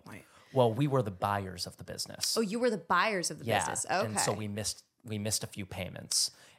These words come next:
Speaker 2: And,
Speaker 1: That, oh,
Speaker 2: you know,
Speaker 1: that's why. Okay,
Speaker 2: yeah.
Speaker 1: and that's why this happened. I
Speaker 2: So
Speaker 1: understand.
Speaker 2: to this guy's credit, and he wasn't the best guy, but he at least didn't take it back after one payment.
Speaker 1: Mm-hmm.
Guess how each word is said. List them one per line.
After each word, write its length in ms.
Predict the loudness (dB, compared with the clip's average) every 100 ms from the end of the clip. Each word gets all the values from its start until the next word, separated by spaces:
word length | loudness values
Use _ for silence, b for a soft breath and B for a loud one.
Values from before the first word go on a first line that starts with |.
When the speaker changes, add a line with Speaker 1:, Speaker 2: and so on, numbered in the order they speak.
| 4
Speaker 2:
And, 300 | 6 8 6
Speaker 1:
That, 80 | 4
oh, 360 | 2 4 6
Speaker 2:
you 60 | 6
know, 240 | 6 4 2
Speaker 1:
that's 320 | 0 0 -6
why. 80 | -6
Okay, 100 | -4
Speaker 2:
yeah. 140 | -4 -4
Speaker 1:
and 100 | -6
that's 160 | -8 -10
why 80 |
this 140 | -8 -10
happened. 280 | -10 -10 -2
I 80 | 6
Speaker 2:
So 140 | 8
Speaker 1:
understand. 280 | 8 4 -8 _ _ 2
Speaker 2:
to 160 | 4
this 180 | 6 8
guy's 280 | 10 10 8
credit, 580 | 2 4 4 4 0 -4 _ 0
and 280 | 2 2 -2
he 160 | -6 2
wasn't 280 | 4 4 2
the 60 |
best 240 | 2 2 0
guy, 220 | -2 0
but 180 | 0 -2
he 180 | -2 -2
at 120 | -2
least 440 | -2 0 -2 -4 -4
didn't 400 | -2 -2 -4 -6 _ _ _ _
take 200 | 0 0
it 100 | 0
back 260 | 2 4 2
after 240 | -2 -2 -4
one 300 | -2 -4 -2
payment. 400 | 0 4 2 2 -4
Speaker 1:
Mm-hmm. 260 | -4 -2